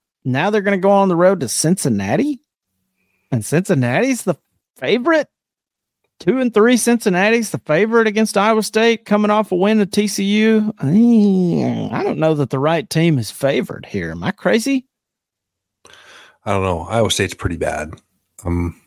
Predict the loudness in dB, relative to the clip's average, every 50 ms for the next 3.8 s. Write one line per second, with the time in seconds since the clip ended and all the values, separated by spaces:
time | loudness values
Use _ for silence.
0 | _ _ _ _ _ _ _ _ _ _ -2 2 2 2 2 2 2 0 0 0
1 | 2 2 2 4 4 2 2 0 0 2 2 2 0 -2 -4 -4 -2 0 2 2
2 | 2 2 2 2 2 2 2 0 -2 -4 -6 -2 -2 0 0 0 0 0 2 2
3 | 2 2 2 0 0 0 0 0 2 2 2 2 2 0 0 -4